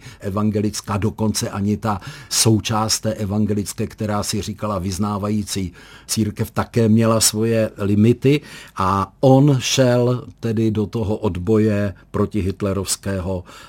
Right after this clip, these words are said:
natvrdo. Přitom si ale zachoval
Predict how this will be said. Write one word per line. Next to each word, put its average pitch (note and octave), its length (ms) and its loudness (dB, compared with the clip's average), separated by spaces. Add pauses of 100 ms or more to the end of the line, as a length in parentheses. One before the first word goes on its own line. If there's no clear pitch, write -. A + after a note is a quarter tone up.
natvrdo. G2+ 680 2 (640)
Přitom F#3 400 0
si - 200 -2
ale F3 200 0
zachoval A2 920 0